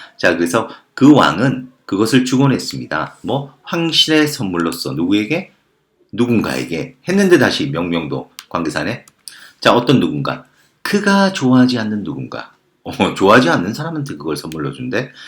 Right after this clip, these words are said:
해놓고 이유가 나오겠지. Because. 왜냐하면 그 아름다운 동물이, 어, cost a fortune.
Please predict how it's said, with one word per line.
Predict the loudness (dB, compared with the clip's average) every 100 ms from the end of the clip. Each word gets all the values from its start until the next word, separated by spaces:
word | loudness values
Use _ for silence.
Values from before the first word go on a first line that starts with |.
| -6 -2
해놓고 | 6 6
이유가 | 8 8 8
나오겠지. | 6 0 -6 -6 -8 -10 -12
Because. | -12 -4 -4 -4 -10 -16 _ _ -8
왜냐하면 | -6 -6 -6 -8 -8 -12 -20 -20 -20 -2
그 | 0 2
아름다운 | 0 -2 -2 -4 -4
동물이, | -8 -6 -4 0 0 0 -4 -16 -20 _
어, | -4 -4 -2
cost | -2 0 -2
a | -2
fortune. | -4 -4 -6 -8 -10